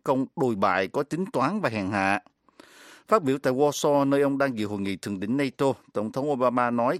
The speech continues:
công việc của cảnh sát là cực kỳ khó khăn và những vụ nổ súng bắn vào cảnh sát này là một lời nhắc nhở thương tâm về những hiểm nguy mà cảnh sát phải đối diện.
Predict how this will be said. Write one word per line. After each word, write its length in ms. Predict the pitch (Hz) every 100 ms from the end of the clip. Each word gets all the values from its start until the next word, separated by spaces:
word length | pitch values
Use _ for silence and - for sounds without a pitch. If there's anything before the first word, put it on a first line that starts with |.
| -
công 160 | 139
việc 220 | 120 107 -
của 120 | 95
cảnh 180 | 110 113
sát 300 | 156 170 117
là 120 | 95
cực 260 | - 110
kỳ 100 | -
khó 160 | 92 135
khăn 280 | - 139 120 - - - _
và 200 | 117 107
những 260 | 101 104 135
vụ 140 | 113
nổ 180 | 104 104
súng 300 | - 131 151 120
bắn 180 | 123
vào 120 | 185 127
cảnh 160 | 101
sát 260 | - 156 135
này 180 | 104 92
là 120 | 92
một 200 | 95 101
lời 120 | 92
nhắc 220 | 101 139
nhở 160 | 120 101
thương 200 | - 123
tâm 160 | - 127 - _ _ -
về 180 | 123
những 180 | 107 113
hiểm 220 | 127 113
nguy 180 | 127 127 101
mà 200 | 104 95
cảnh 200 | 92 95
sát 240 | 139 143
phải 240 | - 90
đối 200 | 95 107
diện. 280 | 127 101 95